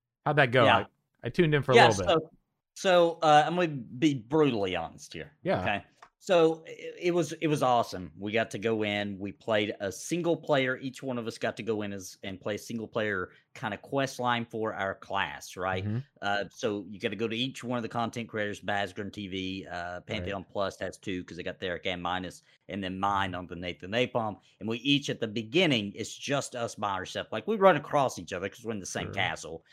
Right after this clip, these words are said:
Speaker 2: but we're playing by ourselves. We're each going through an individual storyline. And it was really cool because as we start talking about it, we start watching each other's
Speaker 1: Mm-hmm.
Speaker 2: videos, we realize there's some cool little intersections happening, right? Like, for example, I'm a Dire Lord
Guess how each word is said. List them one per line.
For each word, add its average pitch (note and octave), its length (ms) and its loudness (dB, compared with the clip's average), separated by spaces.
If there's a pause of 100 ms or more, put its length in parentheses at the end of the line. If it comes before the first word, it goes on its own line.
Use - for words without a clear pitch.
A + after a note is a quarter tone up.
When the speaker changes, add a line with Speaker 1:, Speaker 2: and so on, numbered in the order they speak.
(160)
Speaker 2:
but A#2 80 -4
we're A2 100 -2
playing C3+ 300 0
by B2 80 2
ourselves. A#2 300 -2
We're A2+ 120 -4
each G#2+ 140 -10
going A2+ 160 -4
through G#2 100 -6
an G#2 60 -6
individual F#2 520 -10
storyline. A2+ 600 0 (340)
And B2 100 -4
it B2 60 -4
was A2+ 160 -6
really A#2+ 280 0
cool B3+ 420 2
because B2+ 380 -2
as A#2 160 -4
we A2+ 140 -8
start - 300 -8
talking F#3+ 320 -2
about A#2+ 220 0
it, G#2 40 -12
we A2 80 -8
start G2 220 -10
watching A2 360 -4
each G2 120 -10
other's F2+ 240 -6
Speaker 1:
Mm-hmm. A#2+ 140 -2
Speaker 2:
videos, G#2+ 400 -2 (240)
we B2 140 -2
realize C#3+ 520 4
there's A#2 240 -8
some A2+ 160 -8 (240)
cool D#3 340 -2
little A#2+ 240 -2
intersections G2+ 800 -8
happening, E2 400 -12
right? A2+ 320 -2 (240)
Like, G#2 160 -6
for B2 100 -2
example, A#2 720 -4 (640)
I'm C3+ 140 0
a - 40 0
Dire B2 280 6
Lord C#3+ 320 0